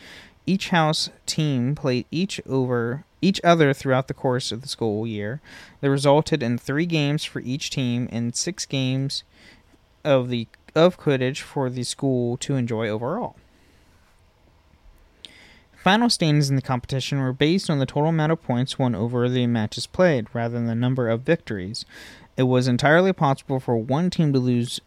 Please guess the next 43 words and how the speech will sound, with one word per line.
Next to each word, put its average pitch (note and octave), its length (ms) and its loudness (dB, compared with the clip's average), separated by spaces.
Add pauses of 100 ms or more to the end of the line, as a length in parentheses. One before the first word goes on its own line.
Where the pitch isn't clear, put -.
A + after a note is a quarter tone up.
to B2 180 -2
another, C#3 460 2
but B2 160 -4
still D3 280 2
claim C3+ 240 -2
the A#2+ 80 -4
cup G3+ 340 -2
if C#3 180 -4
their B2 140 0
point D3+ 400 -4 (240)
from B2+ 260 0
the A#2 80 -2
previous G#3+ 440 0
games A#2+ 340 0
had A#2 160 -2
been A#2+ 140 0
high A#2+ 180 -4
enough. - 300 -10 (1300)
So - 180 0
that F3 200 6
isn't, F3 380 0
that, C#3 280 4
I C3+ 140 2 (440)
didn't D#3+ 400 2
truly, C#3+ 560 0
like, A#2+ 160 -2 (300)
'cause D3 120 -4
we D3 160 -2
don't D3 340 2
get - 180 -6
that C3 180 -2
information A2 680 -4
tru-, A2 320 -4
like, A2 200 -4
a F#2+ 100 -4
whole G#2+ 320 0
lot G#2 320 -2
in C3+ 100 0
the C#3+ 100 2
books. - 560 -2
We C#3+ 100 2
get, C3+ 200 2
like, A2+ 300 -2